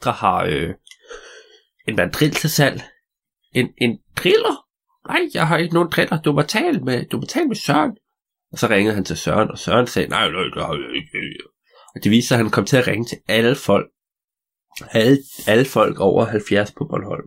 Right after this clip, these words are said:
Det gik helt galt. Men til sidst, så fik han fat i det rigtige nummer, og han talte med en f-, mand, der var meget fin. Ja, det måtte det i hvert fald være. Han talte sådan, "Ja, goddag, du taler med, eh, herr, herr von Sniff."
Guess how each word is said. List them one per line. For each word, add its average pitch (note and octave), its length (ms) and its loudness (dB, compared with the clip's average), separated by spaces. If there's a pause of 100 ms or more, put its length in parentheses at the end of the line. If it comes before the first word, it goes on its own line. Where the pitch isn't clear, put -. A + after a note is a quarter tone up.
(120)
Det - 100 -8
gik - 180 -2
helt - 220 0
galt. - 220 -6 (360)
Men F3+ 100 0
til D#3+ 120 2
sidst, - 440 2 (800)
så C3 120 0
fik C#3 160 4
han C3 80 4
fat A2+ 260 0
i C3 60 0
det B2 160 -2
rigtige G#2+ 300 -2
nummer, G#2 280 0 (400)
og G#2+ 60 0
han G#2 80 2
talte C3 340 -2
med D3 100 0
en C3+ 60 -2
f-, - 320 -12
mand, D3 240 -2
der D#3 60 2
var C3+ 140 0
meget B2+ 220 0 (120)
fin. - 240 -4 (1120)
Ja, F#2+ 60 -8 (220)
det A2 80 0
måtte E3 220 2
det C3+ 60 2
i G2+ 80 4
hvert F#2+ 180 0
fald G2 140 -2
være. F#2+ 180 0
Han A2 140 -8
talte B2+ 200 -4
sådan, C3+ 160 -4 (380)
"Ja, G3 300 2
goddag, - 440 0 (180)
du G3+ 80 2
taler F3+ 560 2
med, D#3 220 4 (420)
eh, D3+ 140 2
herr, D3+ 460 0 (160)
herr C3+ 340 0
von C#3 180 2
Sniff." F#3 380 0